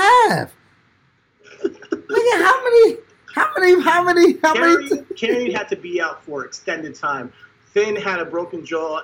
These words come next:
Speaker 2: and they were going to War Games, which the title wasn't gonna defend, be defended anyways.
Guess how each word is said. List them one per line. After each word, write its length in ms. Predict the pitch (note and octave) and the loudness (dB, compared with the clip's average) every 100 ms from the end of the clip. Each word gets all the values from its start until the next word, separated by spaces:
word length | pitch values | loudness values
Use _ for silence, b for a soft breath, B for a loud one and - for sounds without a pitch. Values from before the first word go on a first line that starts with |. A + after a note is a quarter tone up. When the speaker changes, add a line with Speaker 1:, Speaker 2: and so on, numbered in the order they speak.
| - | -8
Speaker 2:
and 300 | D3 C#3 C3+ | -10 -8 -8
they 200 | E3+ D#3+ | -6 -6
were 100 | C#3+ | -6
going 280 | C#3 D#3+ D#3+ | -6 -6 -6
to 80 | D#3 | -8
War 240 | C#3 D#3 | -6 -4
Games, 240 | D3+ C#3+ | -6 -8
which 240 | C#3+ D3 - | -8 -10 -12
the 80 | C3+ | -4
title 260 | D3+ D3+ | 0 0
wasn't 200 | D3+ C#3+ | -2 -12
gonna 100 | C3+ | -14
defend, 300 | C3 D#3 C#3 | -14 -12 -12
be 100 | C3 | -14
defended 340 | C#3 C3 C#3 C3+ | -14 -10 -8 -8
anyways. 440 | C#3 B2+ A#2 A2+ | -8 -8 -10 -16